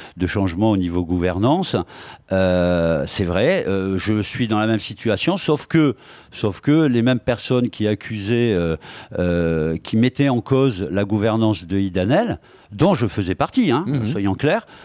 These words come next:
Speaker 1: remettent en cause la gouvernance de Norbert Martinez et remettront en cause la gouvernance de, de, du prochain peut-être président.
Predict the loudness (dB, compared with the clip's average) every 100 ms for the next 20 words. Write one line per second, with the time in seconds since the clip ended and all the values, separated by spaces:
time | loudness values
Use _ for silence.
0 | -4 2 4 4 2 0 -4 -4 0 2
1 | 2 0 -2 -2 0 0 0 2 2 2
2 | 0 0 0 0 -2 -4 -2 2 2 0
3 | -10 -6 2 4 6 4 4 2 2 2
4 | 2 2 2 2 0 2 -2 0 0 0
5 | -4 -2 0 2 0 -4 -20 -20 -8 0
6 | 2 4 4 2 -2 -8 -8 -2 -2 0
7 | -2 -2 0 -2 -2 -4 -4 -4 -10